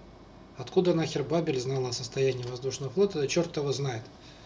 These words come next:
Значит, двадцать седьмого июня тысяча девятьсот сорокового года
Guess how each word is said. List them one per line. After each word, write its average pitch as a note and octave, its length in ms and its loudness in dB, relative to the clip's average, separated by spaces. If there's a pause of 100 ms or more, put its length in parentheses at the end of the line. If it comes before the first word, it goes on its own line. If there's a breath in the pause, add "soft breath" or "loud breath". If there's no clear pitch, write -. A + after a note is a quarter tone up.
(680 loud breath)
Значит, E3+ 260 6
двадцать A3 300 8
седьмого G3 460 8
июня F#3+ 300 4
тысяча F3 260 4
девятьсот E3 460 4
сорокового E3+ 560 8
года E3 400 6